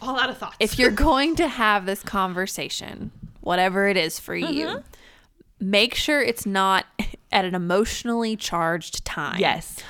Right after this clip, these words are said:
Speaker 2: So, for instance, you don't need to be having the physical boundaries conversation when you've been making out on the couch for an hour.
Speaker 1: And you're like, "Oh, hey, you know what we should probably
Speaker 2: We
Speaker 1: talk
Speaker 2: should probably
Speaker 1: about?"
Speaker 2: talk about this.
Speaker 1: <laughs>
Speaker 2: Um, you need to have those conversations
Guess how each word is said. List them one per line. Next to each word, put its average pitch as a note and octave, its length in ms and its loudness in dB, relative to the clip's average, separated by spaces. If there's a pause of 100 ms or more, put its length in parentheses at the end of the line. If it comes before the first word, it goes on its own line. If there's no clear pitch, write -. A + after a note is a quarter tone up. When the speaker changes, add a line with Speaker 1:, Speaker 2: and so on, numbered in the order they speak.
(160)
Speaker 2:
So, D#4 140 4
for - 160 -2
instance, - 680 -2 (160)
you D4+ 280 4
don't F#4 240 2
need C4 260 -2
to C4 80 -2
be A#3+ 140 -2
having A3 320 2
the A#3 60 -2
physical A3+ 500 -2
boundaries C#4 480 2
conversation F3+ 960 0
when G3+ 340 2
you've G#3+ 180 2
been A#3 140 0
making F#3 380 -2
out D#3+ 120 4
on F#3+ 120 0
the G#3+ 80 0
couch C#4+ 440 0
for C#3+ 240 -2
an C#3+ 80 0
hour. - 360 -2
Speaker 1:
And A3+ 120 -6
you're E4+ 120 -2
like, E4 160 -2
"Oh, F#4 140 2
hey, F4+ 160 0
you D4 180 0
know E4+ 140 2
what - 80 0
we F#4 100 0
should G4+ 140 -4
probably D#4 240 2
Speaker 2:
We - 20 -4
Speaker 1:
talk G#4+ 200 4
Speaker 2:
should D#4+ 140 4
probably G#4 240 8
Speaker 1:
about?" D4+ 220 4
Speaker 2:
talk - 20 -4
about E3 260 0
this. - 200 0
Speaker 1:
<laughs> - 420 -2
Speaker 2:
Um, C4+ 400 6
you B3 260 0
need D#4+ 200 0
to D#4+ 80 4
have A#3+ 240 0
those C4 200 0
conversations G#3+ 800 0